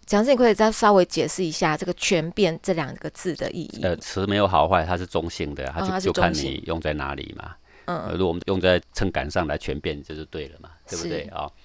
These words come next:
Speaker 2: 我们用在人世间很多的情况之下，不是也都会权变吗？
Speaker 1: 嗯。
Speaker 2: 对不对？哈，今天这个公车不来了，那我们就搭地铁啊，对不对？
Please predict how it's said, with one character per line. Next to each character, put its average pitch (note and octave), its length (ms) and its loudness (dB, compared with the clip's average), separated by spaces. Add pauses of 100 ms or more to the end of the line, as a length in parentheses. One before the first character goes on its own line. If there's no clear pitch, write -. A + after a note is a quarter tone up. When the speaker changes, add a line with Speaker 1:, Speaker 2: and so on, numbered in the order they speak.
(320)
Speaker 2:
我 - 80 -16
们 E2+ 100 -6
用 G2 140 -2
在 G2 120 2
人 E2 140 -2
世 F2 220 -6
间 F2+ 220 -4
很 D#2 160 -8
多 E2+ 400 0 (500)
的 D#2+ 140 -8 (120)
情 D#2+ 200 -6
况 E2+ 180 0
之 E2 100 -8
下， D#2+ 200 -4
不 - 100 -6
是 E2+ 180 -4
也 D2 140 -6
都 D#2+ 160 -4
会 D2+ 340 -6 (320)
权 - 300 -10
变 E2 240 -2
吗？ D2 280 -14 (120)
Speaker 1:
嗯。 G3+ 100 -10
Speaker 2:
对 G#3 80 -4
不 - 60 -2
对？ D#2+ 160 -2
哈， E2 340 -4
今 F2+ 140 -10
天 F#2 400 -8 (300)
这 F2 100 -10
个 D#2+ 140 -10
公 F2+ 180 -4
车 F#2 400 -2 (580)
不 F#2+ 100 -2
来 D#2 240 4
了， D#2+ 120 -2
那 F#2 160 -2
我 D#2 140 -8
们 D#2 180 -10
就 F#2 140 -8
搭 F2 180 2
地 F#2+ 160 -4
铁 C#2+ 300 -8
啊， E2 340 -2
对 G2+ 80 -2
不 G2 100 0
对？ F2+ 220 4